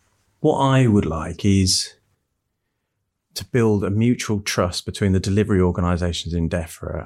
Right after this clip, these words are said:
and the policy people that are delivering our new future. And I think we spend a, quite a lot of time checking each other to make sure each other's doing the right thing. So it's a bit more about, if you want to see more of my performance data, here it all is,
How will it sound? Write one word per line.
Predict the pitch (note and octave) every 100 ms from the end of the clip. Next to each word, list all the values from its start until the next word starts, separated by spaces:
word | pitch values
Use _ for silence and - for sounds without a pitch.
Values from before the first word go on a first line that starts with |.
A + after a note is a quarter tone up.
| G#2+
and | E2+
the |
policy | F2 G#2 E2+ - -
people | F#2 D#2+ - D#2+ D#2+ E2 _ _
that | C#2+
are | A#1+
delivering | D#2+ F2 E2 E2
our | E2
new | E2 E2
future. | E2 G2+ - - - _ - - _ -
And | F#2+
I |
think | - G2+
we | F#2+
spend | - G#2+ F#2+ F2+ F2 - _ _ _ _ _ _
a, | G#2+
quite | - A#2 F#2+
a | G2+
lot | -
of | -
time | - F2+ D2 D#2
checking | - G2+ - F2+
each | D#2+ -
other | E2+ D#2+ D#2+
to | -
make | E2+ -
sure | - E2 E2+
each | E2+ E2
other's | D#2+ D#2+
doing | F2+ D#2+
the |
right | D#2+ D#2 -
thing. | - D#2+ -
So | - F2+ F2 - -
it's | G#2+ F#2+
a |
bit | G#2 G2
more | F2+ E2+
about, | F2 E2+ - _ _ _
if | -
you |
want | A2+ F#2+
to |
see | G#2+
more | F2 F#2 E2+
of |
my | F#2 F2+
performance | - G2 F#2 D2+
data, | E2 D2+ -
here | - G2
it | F2+
all | F2 D2+
is, | D#2+ F#2+